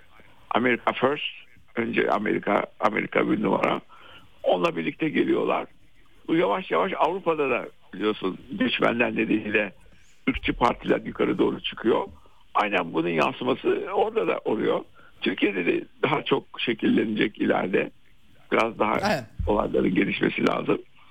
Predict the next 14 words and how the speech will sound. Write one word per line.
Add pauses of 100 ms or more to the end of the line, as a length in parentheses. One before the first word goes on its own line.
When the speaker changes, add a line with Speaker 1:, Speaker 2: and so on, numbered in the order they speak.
(440)
Speaker 1:
E,
Avrupa, (360)
Türkiye,
işte
diğer
ülkeler. (640)
Ama
Araplarda
yok
zaten.
Araplarda
kalmaya
giden
yok.